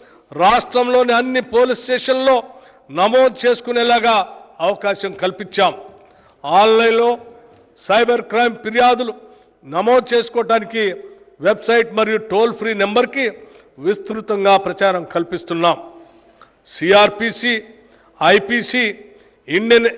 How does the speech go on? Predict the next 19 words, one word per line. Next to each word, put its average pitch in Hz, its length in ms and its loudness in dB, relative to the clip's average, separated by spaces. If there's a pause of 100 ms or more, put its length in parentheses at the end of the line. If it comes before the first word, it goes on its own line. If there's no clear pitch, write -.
(100)
ఎవిడెన్స్ 233 560 2
యాక్ట్ 226 300 2
స్థానంలో 226 600 2 (640)
కేంద్ర 240 340 -2
ప్రభుత్వం 226 460 -4
ప్రవేశపెట్టిన 214 720 -2
కొత్త 196 480 -4
చట్టాలపై 220 680 4 (560)
సరైన 226 400 2
అవగాహన 214 520 2
కొరకు 214 420 -2 (640)
సమర్థవంతంగా 214 880 0
విధి 185 260 -2
నిర్వహణకు 208 640 0 (640)
పోలీస్ 214 360 0
సిబ్బందికి 190 580 -4 (460)
శిక్షణా 180 380 -2
తరగతులు 170 640 -6 (280)
నిర్వహించాం. 156 640 0